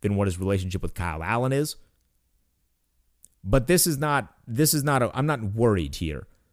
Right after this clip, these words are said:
I'm not worried that Kyle Allen is going to come in here and steal Dwayne Haskins' job. If he does come in and steal Dwayne Haskins' job, it means that Dwayne Haskins hasn't been playing well. He's not gripping the offense, but I don't think that's going to be the case here.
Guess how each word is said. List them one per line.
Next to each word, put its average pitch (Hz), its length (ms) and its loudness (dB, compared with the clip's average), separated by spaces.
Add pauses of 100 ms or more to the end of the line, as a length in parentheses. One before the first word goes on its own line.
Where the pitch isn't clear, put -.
(580)
I'm 139 120 2
not 151 220 0
worried 120 380 4
that 113 120 -4
Kyle 117 320 -2
Allen 110 200 0
is 101 60 -8
going 110 180 -2
to 101 60 -6
come 110 200 0
in 110 80 -2
here 107 180 0
and 95 160 -4
steal 120 440 -2
Dwayne 107 260 -4
Haskins' 95 500 -4
job. 107 360 -2
If 113 100 2
he 117 80 0
does 175 360 4
come 135 180 0
in 120 80 0
and 107 100 -2
steal 120 260 -2
Dwayne 110 280 -2
Haskins' 104 420 -2
job, 101 340 -2 (240)
it 135 200 -4
means 127 200 -2
that 107 100 -4
Dwayne 117 220 -2
Haskins 110 380 -2
hasn't 101 220 -2
been 90 160 -4
playing 139 340 -2
well. 71 160 -8
He's 95 160 -2
not 110 220 -4
gripping 113 320 0
the 92 100 -2
offense, 131 360 -2
but - 120 -2
I - 20 0
don't 139 160 -4
think 147 280 -4
that's 120 200 -2
going 113 200 -2
to - 40 -2
be 98 80 -2
the 85 120 -4
case 151 320 -2
here. - 240 -12